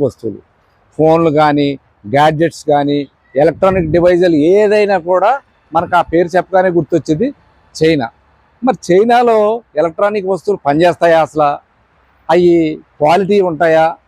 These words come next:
అనేది మనం ఇవాళ మాట్లాడుకోవాలి. ఎందుకంటే చైనాలో దొరకనటువంటి వస్తువు అంటూ ఉండదండి ఎలక్ట్రానిక్స్లో. అసలు మార్కెట్కి వెళ్తే పిచ్చెక్కిపోద్దన్నమాట. అంటే ఇక్కడ ఒక్కో ప్రివియన్స్లో ఒక్కొక్కటి డెవలప్ చేస్తారండి.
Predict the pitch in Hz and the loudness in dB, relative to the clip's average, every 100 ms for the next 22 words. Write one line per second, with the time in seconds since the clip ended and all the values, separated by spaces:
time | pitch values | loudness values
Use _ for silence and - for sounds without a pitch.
0 | _ _ _ 151 156 160 156 185 160 160 | _ _ _ -4 -2 0 0 -2 -2 -8
1 | - 151 151 147 143 147 147 131 123 127 | -6 -2 0 0 2 2 2 0 -2 0
2 | 147 123 110 95 101 _ _ _ - 127 | -2 -4 -8 -10 -14 _ _ _ -6 -2
3 | 175 175 190 165 185 180 _ _ _ - | 0 0 2 2 0 -4 _ _ _ -2
4 | 147 175 190 196 190 190 190 190 196 - | 0 2 2 2 2 2 2 2 0 -4
5 | 139 151 147 175 170 160 170 156 160 - | -2 -2 0 -2 -2 -2 -4 -2 -2 0
6 | 214 185 160 175 151 156 143 113 117 127 | 0 2 0 -2 0 -2 -2 -2 -4 -4
7 | - 160 147 - 113 104 _ _ _ _ | -2 -2 -4 -8 -14 -14 _ _ _ _
8 | - 131 180 170 139 147 - 202 170 175 | -6 -2 0 0 2 0 0 -4 -4 -2
9 | 165 180 - 156 - 180 180 135 123 110 | -2 -4 -6 -6 -4 -2 -2 -2 -4 -6
10 | 107 - 131 156 170 151 160 160 156 151 | -10 -16 -6 -2 0 0 0 2 0 -4
11 | - - 135 135 180 175 175 175 156 165 | -18 -8 -6 -2 -2 2 2 2 -2 -4
12 | 180 - 160 165 156 151 143 135 143 151 | -4 -2 -6 -4 0 0 0 0 0 0
13 | 147 131 123 110 92 | -4 -4 -6 -8 -10